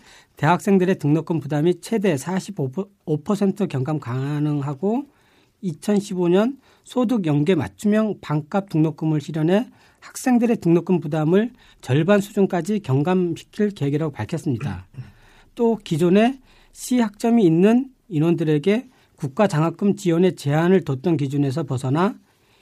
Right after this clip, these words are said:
이천십사 년도 이 학기부터는 C학점 경고제를 도입해 일 회 한해 C학점을 취득해도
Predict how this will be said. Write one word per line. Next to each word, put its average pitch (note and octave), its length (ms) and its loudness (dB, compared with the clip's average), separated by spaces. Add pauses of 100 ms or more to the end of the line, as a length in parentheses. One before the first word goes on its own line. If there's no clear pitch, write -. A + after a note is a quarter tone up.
(140)
이천십사 G3 720 -4
년도 G3 520 2 (140)
이 D3 100 0
학기부터는 E3+ 800 0 (500)
C학점 A3+ 460 -2
경고제를 E3 960 0
도입해 C#3+ 480 -2
일 D#3+ 200 2
회 G3+ 140 10
한해 F#3+ 440 2 (160)
C학점을 G#3 580 0
취득해도 G3+ 640 -6